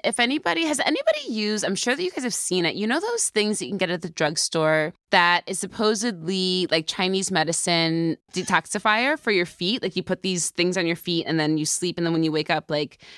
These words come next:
they're supposedly black from all the toxins that are coming out from the bottom of your feet. So I don't know if those work, but if there's anybody who studies Chinese medicine who knows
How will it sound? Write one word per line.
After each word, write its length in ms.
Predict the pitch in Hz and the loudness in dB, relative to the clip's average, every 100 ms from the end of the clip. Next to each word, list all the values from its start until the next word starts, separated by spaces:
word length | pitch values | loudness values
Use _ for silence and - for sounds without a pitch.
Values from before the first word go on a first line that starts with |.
| - | -4
they're 100 | 170 | 0
supposedly 460 | 175 165 180 170 165 | 0 -2 -4 0 0
black 300 | - 156 160 | 2 2 0
from 180 | - 170 | -2 0
all 160 | 151 | 0
the 140 | 151 147 | 0 -2
toxins 500 | - 147 - 151 139 | 0 0 0 -2 0
that 140 | 151 | 0
are 120 | 151 | 0
coming 300 | 147 - 147 | -2 -4 -2
out 100 | 147 | -4
from 120 | - 131 | -4 -4
the 40 | |
bottom 180 | 120 131 | -2 -2
of 40 | |
your 80 | 127 | -4
feet. 240 | - - - - - | -6 -10 -12 -14 -2
So 140 | - | 2
I 20 | |
don't 140 | 339 440 | 2 2
know 200 | 403 370 | 2 2
if 180 | 233 - | 0 -2
those 300 | - 202 214 | 0 2 2
work, 220 | 180 170 - | 0 0 0
but 100 | 175 | -2
if 80 | |
there's 180 | 185 185 - | 0 0 0
anybody 380 | 233 269 320 | 0 2 2
who 100 | 302 | 2
studies 400 | 262 - 175 170 | 0 0 0 0
Chinese 380 | - 180 170 165 | -2 0 0 0
medicine 460 | 170 151 156 156 151 | 0 0 0 0 0
who 120 | 165 | 0
knows 420 | 160 156 151 165 | 2 2 2 -2